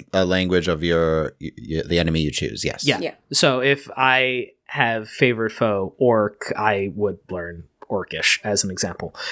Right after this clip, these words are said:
Speaker 2: Favorite foe, sorry. In the current one, is, it is called Favored Enemy.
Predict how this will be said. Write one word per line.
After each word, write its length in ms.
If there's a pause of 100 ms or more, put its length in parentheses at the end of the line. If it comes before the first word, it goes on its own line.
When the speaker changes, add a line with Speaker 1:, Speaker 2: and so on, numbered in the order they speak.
(100)
Speaker 2:
Favorite 380
foe, 520 (400)
sorry. 280 (420)
In 140
the 100
current 320
one, 300
is, 360
it 120
is 180
called 400
Favored 440
Enemy. 420